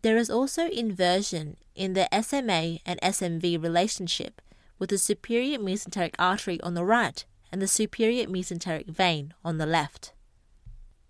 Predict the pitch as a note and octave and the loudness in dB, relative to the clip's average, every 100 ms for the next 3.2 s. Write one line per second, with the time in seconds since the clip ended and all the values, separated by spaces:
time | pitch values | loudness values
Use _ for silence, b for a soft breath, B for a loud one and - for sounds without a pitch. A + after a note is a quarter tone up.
0 | _ - G#3+ - C#4+ C#4+ - - F#3+ F#3+ | _ -6 -4 0 0 2 -2 0 2 2
1 | - F#3+ E3 _ - F#3+ F#3+ - F3 C#4 | 0 -6 -6 _ -10 -2 -2 2 0 0
2 | F3 A3+ C4 G3+ D#3 E3 - - - - | 6 6 6 2 2 -2 -6 -10 -14 -18
3 | - F3 | -6 -6